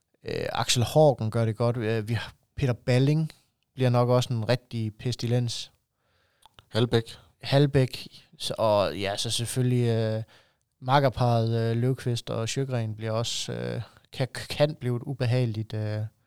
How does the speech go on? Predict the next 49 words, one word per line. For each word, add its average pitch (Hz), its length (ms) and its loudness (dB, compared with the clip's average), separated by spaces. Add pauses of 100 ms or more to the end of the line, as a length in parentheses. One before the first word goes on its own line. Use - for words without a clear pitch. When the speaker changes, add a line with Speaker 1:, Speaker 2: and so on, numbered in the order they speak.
(540)
Speaker 1:
selskab 123 500 -2 (160)
at, 117 180 -2 (2250)
at 127 60 -6
mødes 135 240 2
med. 131 100 2
Men 123 120 0
jeg 120 80 2
tror, 156 400 6
jeg 120 120 -4
tror, - 160 4
det, 160 140 4
der 147 60 2
kommer 131 260 2
til - 140 0
at 123 60 0
betyde 131 280 0
mest, 131 340 2
det 143 200 2
er, 117 220 2
det 135 140 0
er 139 40 4
jo 131 40 2
nok 127 200 0 (200)
deres 117 240 0
forsvar. 123 580 -4 (420)
Speaker 2:
Mm. 110 60 -20 (560)
Speaker 1:
Og, 123 200 2
og 131 180 2
så - 120 2
meget, 139 340 6
altså, 127 200 2
læg 131 220 0
mærke 139 240 4
til 139 200 2
en 127 100 2
enkelt 131 260 0
spiller, 143 300 4
men 131 80 4
jeg 120 160 2
vil 127 100 2
hellere 147 260 6
sige, 143 300 2
så 135 120 -2
læg 131 120 0
mærke 143 240 2
til 139 100 -4
fireblokken, 127 680 -2 (320)
inden 147 300 4
hvor, 120 340 4